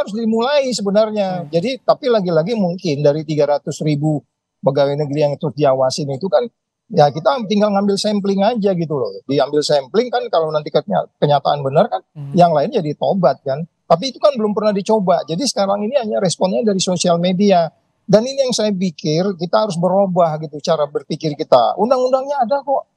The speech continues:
Speaker 1: Pasal enam sembilan itu nggak mesti harus kita buktikan bahwa dia korupsi dulu. Kalau di, di sidangnya itu dimulai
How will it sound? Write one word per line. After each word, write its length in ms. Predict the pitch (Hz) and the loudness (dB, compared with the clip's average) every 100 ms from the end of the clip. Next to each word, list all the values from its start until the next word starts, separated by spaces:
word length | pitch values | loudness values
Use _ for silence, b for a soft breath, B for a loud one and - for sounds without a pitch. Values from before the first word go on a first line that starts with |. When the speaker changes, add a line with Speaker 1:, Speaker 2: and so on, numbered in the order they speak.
| _ _ _ - | _ _ _ 0
Speaker 1:
Pasal 320 | 214 247 247 | 2 2 2
enam 80 | 247 | 0
sembilan 320 | 233 247 247 233 | 0 2 2 0
itu 80 | 220 | -4
nggak 160 | 311 226 | 0 0
mesti 320 | 214 - 233 | 2 0 -2
harus 80 | 202 | -2
kita 240 | 233 214 | 0 2
buktikan 400 | 196 175 220 214 | 0 0 -2 2
bahwa 240 | 196 190 190 | 2 2 0
dia 80 | |
korupsi 400 | 196 196 180 165 | 0 -2 -2 -2
dulu. 400 | 196 220 226 196 180 _ _ - | 0 2 2 2 0 _ _ 2
Kalau 400 | 247 294 247 175 | 2 4 0 2
di, 240 | 226 269 | 2 -2
di 160 | 170 - | -8 -6
sidangnya 720 | - 220 196 233 220 226 240 | 0 2 2 2 0 0 0
itu 80 | 226 | 2
dimulai 560 | 208 208 208 185 147 | 2 2 2 0 -4